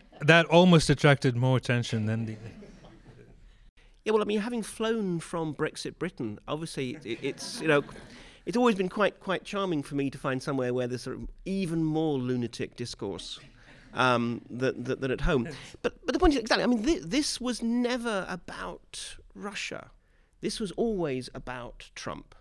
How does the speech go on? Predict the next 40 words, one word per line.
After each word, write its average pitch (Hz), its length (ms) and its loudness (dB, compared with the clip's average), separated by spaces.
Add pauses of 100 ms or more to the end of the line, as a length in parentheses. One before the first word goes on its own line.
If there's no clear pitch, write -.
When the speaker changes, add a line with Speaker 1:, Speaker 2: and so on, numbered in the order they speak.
(460)
Speaker 2:
And 151 220 -2
it - 100 -8
was 143 80 -10
driven 170 380 -2
as 151 100 -6
much 151 120 -6
as - 100 -12
anything 135 280 -6
else 123 220 -4
by - 220 -8
political, 143 480 -6
ideological, 123 720 -8
and 123 100 -10
even 131 260 -8
aesthetic - 760 -12
dislike - 480 -12 (120)
of 113 120 -12
Trump, - 340 -12 (960)
in 214 140 8
which - 300 2
obviously, 214 540 0 (100)
you 196 80 -2
know, - 60 -4 (140)
anything 226 480 0
goes. 196 400 -2 (360)
And, 202 220 -2 (160)
you 208 100 0
know, 135 40 -2
again, 190 320 -2
to, 175 80 -8
to - 200 -12
pick - 140 -2
up 175 100 -4
on 175 80 -2
a 175 40 -6
point 175 200 -2
that's - 120 -10
just 180 140 -6
been 185 140 -2
made, 285 300 -2